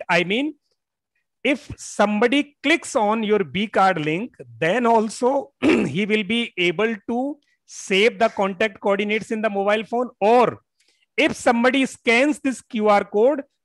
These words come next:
then also he would be able to save the contacts in the mobile phone.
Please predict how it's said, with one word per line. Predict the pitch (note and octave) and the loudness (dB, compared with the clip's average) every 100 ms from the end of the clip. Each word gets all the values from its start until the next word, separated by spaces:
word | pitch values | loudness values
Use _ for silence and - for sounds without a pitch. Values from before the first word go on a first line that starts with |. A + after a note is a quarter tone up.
| - | -8
then | C3 G#3 C#4+ | 0 2 4
also | C#4 C4+ - C#4 | 4 4 2 2
he | A3 A#3 | 2 0
would | A3+ F#3+ | -4 -4
be | A#3 G#3+ | -6 0
able | F#3+ G3 G#3 | 0 2 -2
to | F#3+ C#4+ F4 F4+ - | -2 -2 -2 -4 -10
save | - - G3+ G3+ F3+ | -20 -4 -2 0 0
the | F4+ A4+ _ | -2 -2 _
contacts | F3+ F3 D#3+ G#3 G#3 - | -4 -4 -2 -4 -4 -8
in | D#3+ F3 | -8 -6
the | D#4+ | -2
mobile | C#4 B3 G3+ | 0 2 0
phone. | D#3+ D3+ A#2 | -2 -6 -6